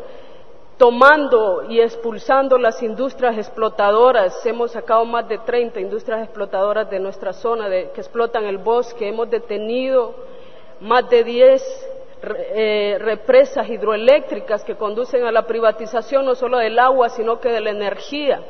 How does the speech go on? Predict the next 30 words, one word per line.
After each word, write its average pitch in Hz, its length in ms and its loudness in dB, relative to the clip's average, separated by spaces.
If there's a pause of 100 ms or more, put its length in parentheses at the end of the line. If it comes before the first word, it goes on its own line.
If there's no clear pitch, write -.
(260)
Le 226 140 4
hemos 277 260 2
derribado 262 640 6
la 262 140 4
infraestructura 254 800 2
inicial 269 720 2
a 240 80 8
esos 262 280 2
megaproyectos, 233 1300 0 (100)
porque 220 600 0 (360)
nosotros 247 520 2
decimos, 240 540 0
y 226 60 -10
después, 247 480 -2 (640)
¿para 214 240 0
qué 254 120 2
nos 262 160 2
vamos 254 280 0
a 240 60 -6
estar 254 260 -4
solo 262 280 -4
quejando? 254 540 0
Es 233 180 0
ahora, 285 400 4
ahorita 233 560 2
que 240 120 -2
nosotros 254 480 0
tenemos 262 400 0
esa 254 200 -2
oportunidad 226 680 2